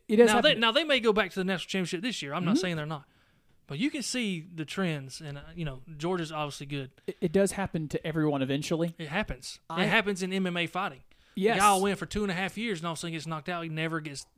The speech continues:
Speaker 2: gets that back. You just, it happens. It's
Speaker 1: This
Speaker 2: just
Speaker 1: is
Speaker 2: sports.
Speaker 1: Yeah, I, I, I am also on the side of, I just, I'm not gonna be the one to jump early and say it's this, it's,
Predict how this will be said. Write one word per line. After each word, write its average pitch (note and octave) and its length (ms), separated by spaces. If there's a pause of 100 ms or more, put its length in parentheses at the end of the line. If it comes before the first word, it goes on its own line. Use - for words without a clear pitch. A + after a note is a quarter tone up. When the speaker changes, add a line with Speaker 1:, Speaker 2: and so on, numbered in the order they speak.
(120)
Speaker 2:
gets E3 180
that C3+ 160
back. D3+ 340
You D3 80
just, D3 200 (400)
it D#3 120
happens. C#3+ 480 (420)
It's - 0
Speaker 1:
This G#3 140
Speaker 2:
just G3+ 160
Speaker 1:
is E3+ 40
Speaker 2:
sports. - 560
Speaker 1:
Yeah, G3+ 280 (420)
I, E3+ 220
I, E3+ 200
I F#3+ 140
am G#3 100
also E3+ 300
on D3+ 80
the C3+ 60
side C#3 260
of, B2+ 240 (260)
I C#3+ 140
just, - 640 (160)
I'm E3 180
not F3+ 200
gonna D#3 160
be D#3 160
the D#3 80
one C#3+ 280
to C#3+ 100
jump C#3+ 260
early C3+ 320
and C3 100
say B2+ 420
it's C#3+ 140
this, D3+ 320
it's, - 160